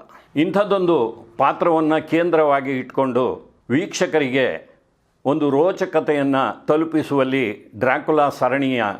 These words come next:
ಚಿತ್ರಗಳು ಯಶಸ್ವಿಯಾಗಿವೆ. ಸಾವಿರದ ಒಂಬೈನೂರ ಐವತ್ತೆಂಟರಿಂದ ಸಾವಿರದ ಒಂಬೈನೂರ ಎಪ್ಪತ್ನಾಲ್ಕರವರೆಗೆ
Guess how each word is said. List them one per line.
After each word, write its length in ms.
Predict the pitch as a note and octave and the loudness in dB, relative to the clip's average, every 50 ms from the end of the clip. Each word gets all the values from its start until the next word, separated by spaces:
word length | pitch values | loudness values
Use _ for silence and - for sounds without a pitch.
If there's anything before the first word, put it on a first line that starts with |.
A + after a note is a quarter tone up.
| - - - | -12 -18 -10
ಚಿತ್ರಗಳು 720 | - C#3 - - C#3+ C3+ B2 B2+ A#2+ A2+ G2+ F2 - - - | -8 -6 -2 -2 0 2 2 2 2 0 0 -4 -8 -12 -4
ಯಶಸ್ವಿಯಾಗಿವೆ. 1160 | A2+ A#2 B2 A#2+ - D3+ C#3+ - C#3 C3+ C3+ B2+ B2 A#2 G#2+ G#2+ G#2 G#2+ A2 A#2 A#2 - - - - - | -2 0 0 2 0 -2 -2 -2 -2 0 0 2 0 0 -2 0 0 0 0 -2 -4 -12 -20 -20 -20 -20
ಸಾವಿರದ 380 | - - - B2+ C#3 E3 E3 D3+ | -6 -2 0 2 2 2 2 2
ಒಂಬೈನೂರ 440 | D#3 D#3 E3 G3 G#3+ G3+ G3+ G3 F#3 D#3+ | 0 2 2 0 0 0 0 2 2 2
ಐವತ್ತೆಂಟರಿಂದ 800 | C#3+ D3+ D#3+ D#3+ F3 - - D#3 D#3 E3+ F3+ F3 E3 E3 D3+ C#3 C#3+ C3 G#2+ F#2 - - | 2 2 2 0 0 0 0 -2 -2 -2 -2 -2 0 0 2 2 2 2 2 0 -4 -8
ಸಾವಿರದ 320 | - - - C#3+ D3+ D3 | -2 0 0 2 2 2
ಒಂಬೈನೂರ 420 | C#3+ D3 D3+ E3 F3+ F3+ F3+ E3+ D#3 | 0 0 0 0 0 0 0 2 2
ಎಪ್ಪತ್ನಾಲ್ಕರವರೆಗೆ 1500 | C#3+ B2+ - - D#3 D#3 - - B2+ B2 C#3 F3 F3+ - - D3 C#3 C3+ B2+ B2 B2+ A#2+ C3 A#2 G2+ - - - - | 0 0 0 -2 -2 -2 -2 -2 0 0 0 0 -2 -2 0 0 2 2 2 0 0 0 0 0 0 -2 -6 -14 -20